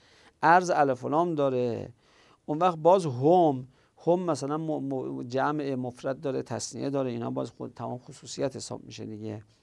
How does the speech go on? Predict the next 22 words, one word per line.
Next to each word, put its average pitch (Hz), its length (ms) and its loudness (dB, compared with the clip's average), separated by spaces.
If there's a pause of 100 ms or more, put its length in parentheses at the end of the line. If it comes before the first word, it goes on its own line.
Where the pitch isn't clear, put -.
(640)
خب، - 140 2
اون 143 160 4
وقت 175 220 2
من 151 260 -2
بعد 147 320 2
غلبهم، 127 1000 2 (520)
من 123 300 -2
بعد 123 340 0
غلبهم، 120 960 0 (380)
اینجا 131 260 -2
من 139 300 0
بعد 123 320 0
باز 143 260 -2
ج-، 123 60 -2
جر 127 460 0
شده، 127 340 -6
پس 117 200 -10
معلوم 127 220 -6
می‌شه 127 160 -12
که 139 120 -10
بعد 127 540 -2
اسم 117 760 -6